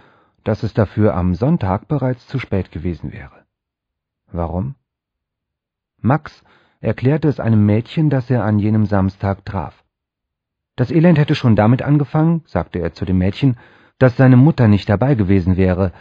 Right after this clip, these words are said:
als er geboren wurde. Er wusste natürlich, wie absolut blödsinnig sich das anhören musste, doch im Wesentlichen meinte Max damit genau das Richtige.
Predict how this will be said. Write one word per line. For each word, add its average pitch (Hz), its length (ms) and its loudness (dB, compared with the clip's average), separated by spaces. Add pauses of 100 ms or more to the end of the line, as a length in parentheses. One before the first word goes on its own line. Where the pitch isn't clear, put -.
(260)
als 104 280 -2
er 90 160 0
geboren 98 480 0
wurde. 80 260 -10 (920)
Er 120 160 0
wusste 117 260 -4
natürlich, 92 520 -2 (340)
wie 92 260 0
absolut 95 420 -6
blödsinnig 92 480 -4
sich 90 180 -10
das 87 160 -6
anhören 87 440 -2
musste, 87 360 -2 (500)
doch 107 140 -4
im 101 140 0
Wesentlichen 139 680 -2
meinte 135 300 -2
Max 123 320 -4
damit 131 360 -2
genau 113 300 0
das 104 260 -4
Richtige. 120 400 -10